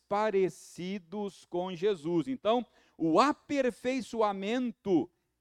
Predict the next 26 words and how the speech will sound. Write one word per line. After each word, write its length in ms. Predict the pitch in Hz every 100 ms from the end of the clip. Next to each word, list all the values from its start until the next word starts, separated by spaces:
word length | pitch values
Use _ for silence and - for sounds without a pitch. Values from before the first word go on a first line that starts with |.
| _ _ _ _
deles 720 | 170 175 180 226 262 - - _ _ _ _ -
era 540 | 147 165 180 196 202 -
o 240 | 160 131
alvo 840 | 127 151 165 151 151 170 170 160
de 200 | 113 131
Paulo, 760 | 143 _ 107 101 101 98 90 87
não 200 | 87 87
é? 240 | 131 160 - _ _ _ _ _ _ _ _ _ _ _ _ -
Irmãos, 540 | 151 120 117 170 175
aqui 260 | 139 - 185
a 80 | 147
gente 320 | 143 170 143
tem 260 | - 123
uma, 400 | 147 160 190 208 - _ _ _ _ _ _ _
aqui 220 | 98 - 139
a 60 |
gente 280 | 135 160 151
tem 160 | - 139
uma 160 | 156
lição 400 | 151 143 - 147
muito, 600 | 135 113 127 170 202 269 -
muito 440 | 113 113 170 214
importante 600 | 220 233 220 202 202 -
para 200 | 208 220
nós, 320 | 170 113 90
sabe? 440 | - 175 202 113